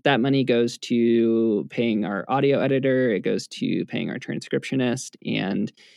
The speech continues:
um, it goes towards supporting the publisher so that we can do lots of other cool stuff. Um, and in particular, we would love to thank these folks.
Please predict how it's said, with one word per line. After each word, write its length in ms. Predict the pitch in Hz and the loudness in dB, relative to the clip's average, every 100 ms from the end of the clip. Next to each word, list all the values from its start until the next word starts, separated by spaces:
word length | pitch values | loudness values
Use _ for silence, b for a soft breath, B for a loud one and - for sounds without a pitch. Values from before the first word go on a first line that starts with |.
| b b - | b b -6
um, 480 | 110 90 85 - - - - | -4 -4 -4 -4 -6 -8 -8
it 120 | 117 | -2
goes 300 | 107 95 110 | 0 0 -4
towards 420 | - 110 92 - | -4 -2 -2 -6
supporting 400 | - - 107 101 | -10 -6 -4 -4
the 80 | - | -8
publisher 680 | - - - - - 78 - | -10 -8 -6 -6 -6 -6 -6
so 160 | - | -4
that 120 | - - | -4 -4
we 100 | - | -6
can 540 | - 71 53 67 - - | -6 -6 -6 -6 -8 -6
do 440 | 82 82 85 78 | -2 -2 -2 -6
lots 280 | - 101 135 | -8 -8 -6
of 60 | - | -4
other 340 | 156 107 104 - _ _ _ _ | -2 -2 -4 -8 _ _ _ _
cool 160 | - - | -8 -8
stuff. 420 | - - - _ _ - | -8 -12 -14 _ _ -4
Um, 440 | 120 92 85 139 139 _ _ B B B _ 139 | -2 -2 -4 -8 -12 _ _ B B B _ -2
and 280 | 139 123 | 0 0
in 200 | - 147 | 0 -2
particular, 840 | 156 143 135 135 127 120 117 113 - - | -2 -4 -4 -4 -2 0 2 0 -2 -2
we 220 | 127 123 | 0 2
would 340 | 120 104 110 - | 2 0 0 -2
love 240 | 117 117 - | -4 -4 -6
to 100 | 135 | -8
thank 460 | - 131 139 - _ - | -6 -6 -8 -12 _ -6
these 180 | 139 - | -6 -6
folks. 540 | - - - - | -10 -10 -10 -12